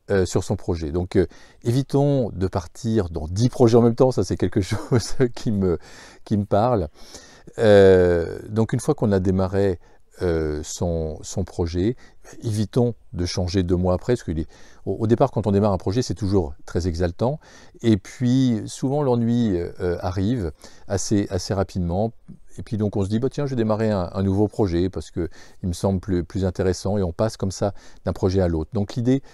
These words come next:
c'est une fois qu'on a démarré, euh, son projet, c'est de persévérer, persévérer. La troisième étape, c'est de progresser et de se former constamment.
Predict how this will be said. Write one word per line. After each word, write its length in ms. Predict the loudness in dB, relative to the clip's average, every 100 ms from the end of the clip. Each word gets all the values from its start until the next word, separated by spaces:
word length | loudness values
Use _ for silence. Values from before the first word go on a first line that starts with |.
| -20
c'est 120 | -6
une 60 | -2
fois 160 | 0
qu'on 100 | 4
a 60 | 4
démarré, 480 | 4 2 0 -4 -4 -10 -20 -10 -2
euh, 240 | 0 0
son 160 | -2 -8
projet, 380 | -6 -4 -4 -6 -18
c'est 160 | -8 -4
de 100 | -4
persévérer, 800 | 0 -2 0 -4 -2 -2 -6 -12 -20 -20 -6
persévérer. 520 | -6 -4 -6 -8 -10 -16 -20 -20 -20 -20 -20 -20 -16
La 80 | -12
troisième 280 | 4 6 8
étape, 320 | 4 0 -2 -18 -20 -20 -18
c'est 460 | 0 8 8 8 0
de 140 | -6
progresser 720 | -2 0 4 2 2 0 -2 -4 -8
et 80 | -8
de 60 |
se 120 | -2 -4
former 480 | 0 0 2 0 -4 -20 -20 _
constamment. 580 | -2 -2 2 0 0 -8